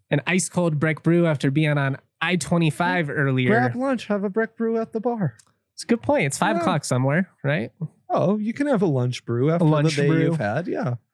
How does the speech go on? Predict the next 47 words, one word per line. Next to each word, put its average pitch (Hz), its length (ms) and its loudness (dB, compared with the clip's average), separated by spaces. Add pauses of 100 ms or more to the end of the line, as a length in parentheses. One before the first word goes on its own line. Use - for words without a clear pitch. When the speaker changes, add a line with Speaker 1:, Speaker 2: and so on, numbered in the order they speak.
Speaker 1:
I 135 100 0
certainly 220 420 0
earned 143 260 0
it. 113 140 -2
I, 123 320 0
I 131 140 0
would, 135 200 0 (340)
I've 143 260 -2 (400)
had 185 560 -2
a 170 180 2
lunch 151 420 0
beer 147 300 2
for 131 180 -2
much 131 320 0
less. 120 400 -4
I 131 80 0
will 160 100 4
<laughs> - 0 -
say - 440 -4 (160)
that. 214 240 -2
Speaker 2:
Oh, 208 80 2
of 196 160 -4
course. 262 500 -2
Of 110 140 -12
course. 160 480 -4
Yeah. 196 300 0 (100)
Speaker 1:
Some 170 240 0
of 170 40 2
my 165 160 0
personal 170 440 0
favorites, 165 680 -2
uh, 131 240 2
Mountain 139 380 0
Beach. 151 320 0
You 156 60 -4
can't 147 240 -2
go 151 100 0
wrong 139 300 0
with 135 160 -2
a - 20 2
little 135 220 0
taste 139 340 -2
of 135 60 -6
summer 151 420 0
in 147 200 -2
the 131 80 2
winter. 147 760 0